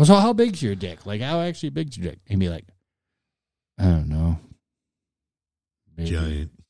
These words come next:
Speaker 1: It, it's, it's how he talked.
Speaker 2: Huge.
Speaker 1: And they're like, "Okay, well, you got a measurement?" Like, "What's the measurement?" They'd be like, "It's big." And they're like,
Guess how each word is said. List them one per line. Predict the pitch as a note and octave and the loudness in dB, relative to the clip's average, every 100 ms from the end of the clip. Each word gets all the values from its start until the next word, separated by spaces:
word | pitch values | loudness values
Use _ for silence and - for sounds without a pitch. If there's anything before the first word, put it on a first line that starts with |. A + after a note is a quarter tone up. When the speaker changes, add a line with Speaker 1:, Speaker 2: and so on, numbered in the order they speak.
| _ _ G#2 | _ _ -6
Speaker 1:
It, | G2+ B2 | -4 -2
it's, | B2+ - A#2 - | -4 -6 -8 -8
it's | D3 - | -6 -6
how | - D#3 | 2 2
he | C3+ | 2
talked. | - E3+ F#2 | -4 -8 -4
Speaker 2:
Huge. | D#2 D2+ D2 - - | -4 -2 -4 -6 -4
Speaker 1:
And | B2 C#3 | 2 6
they're | C#3 | 6
like, | B2 A2+ - _ - | 4 0 -4 _ -4
"Okay, | G#2+ G#2+ G#2 - A2+ C3 | 2 2 2 2 4 4
well, | D3 A2 | 4 4
you | G2 | 2
got | A2 A2 | 2 2
a | G2+ | 4
measurement?" | A#2 B2 D#3+ F3+ | 2 2 0 -2
Like, | A2 F#2+ | -2 -2
"What's | G2+ G#2+ - | -2 -2 0
the | A2+ | 0
measurement?" | C3 A2 F#2 G2+ | 0 -2 -6 -4
They'd | |
be | F#2+ | -4
like, | F2 E2 - _ _ _ _ _ _ _ _ _ | -2 -6 -12 _ _ _ _ _ _ _ _ _
"It's | - | -12
big." | - F2 D2+ D2+ - _ _ _ _ _ _ _ _ | -4 -4 -4 -8 -12 _ _ _ _ _ _ _ _
And | A2 | -2
they're | G#2+ F#2 | 0 0
like, | E2 | -2